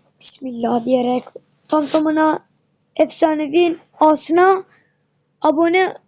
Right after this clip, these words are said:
oltusuna basıyoruz ve bastık. Yıldız gücü çıktı. İyi. O yıldız gücü iyiymiş lan. Dur iki dakika. Hemen yıldız gücünü takalım, takalım, takalım. Nerede lan yıldız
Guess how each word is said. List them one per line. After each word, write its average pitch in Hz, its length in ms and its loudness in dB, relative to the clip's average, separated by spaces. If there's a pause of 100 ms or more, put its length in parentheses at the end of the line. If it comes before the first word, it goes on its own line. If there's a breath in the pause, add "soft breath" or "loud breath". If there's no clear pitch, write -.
(140)
oltusuna 330 540 2
basıyoruz 302 920 2
ve 254 180 2
bastık. 311 920 2 (1500 soft breath)
Yıldız 359 460 2
gücü 262 240 -4
çıktı. - 300 -8 (100)
İyi. 330 300 4 (460)
O 311 220 6
yıldız 269 380 -2
gücü 247 220 -4
iyiymiş 294 460 -2
lan. 294 220 0 (1400)
Dur 262 60 0
iki 247 200 -10
dakika. 254 420 -6 (1300)
Hemen 269 140 -4
yıldız 269 400 -4
gücünü 269 300 -4
takalım, 330 400 -2
takalım, - 440 -6
takalım. 440 340 -2 (1040)
Nerede 311 220 -2
lan 349 240 -4
yıldız 285 380 -8